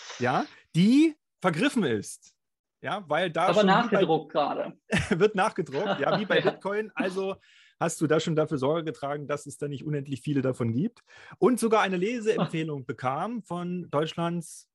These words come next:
Speaker 1: ja, größter, bekanntester, weit verbreitetster juristischen Fachzeitschrift. Ähm, was natürlich sehr schön ist. Und bei dem Titel, da leuchteten mir auch die Augen, weil ich natürlich diese rechtstheoretischen Überlegungen, dogmatischen Spielchen sehr mag, also sehr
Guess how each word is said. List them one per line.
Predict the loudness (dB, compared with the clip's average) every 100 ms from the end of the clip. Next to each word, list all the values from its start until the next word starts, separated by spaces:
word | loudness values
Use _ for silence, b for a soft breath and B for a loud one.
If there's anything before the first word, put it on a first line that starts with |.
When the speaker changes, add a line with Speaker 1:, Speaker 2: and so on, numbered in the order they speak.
| -4
Speaker 1:
ja, | -4 -6 _ _ _ _
größter, | -2 0 0 0 -2
bekanntester, | -2 -6 -8 -6 -8 -2 -2 0
weit | -2
verbreitetster | -4 -4 -4 -4 -8 -6 -6 -6
juristischen | -6 -8 -8 -10 -8
Fachzeitschrift. | -8 -4 -6 -4 -4 -6 _ B B B B B B _ _
Ähm, | -2 2 2 2
was | 0
natürlich | 0 2 0 2
sehr | -2
schön | 0 -4 -4
ist. | -6 -10
Und | -8 -6 -6 -6
bei | -6
dem | -6
Titel, | -6 -6 -2 -2
da | 0 -2
leuchteten | -2 -4 -6 -8
mir | -4 -2
auch | -4
die | -4
Augen, | -2 0 -2 -6
weil | -6
ich | -8 -10
natürlich | -12 -10 -10
diese | -8 -6 -6
rechtstheoretischen | -6 -10 -10 -8 -8 -10 -14 -12
Überlegungen, | -6 -6 -4 -6
dogmatischen | -8 -6 -4 -4 -4 -6
Spielchen | -6 -2 -2 -2 -2
sehr | -2
mag, | 0 2 2 0
also | -6 -6
sehr | -6 -6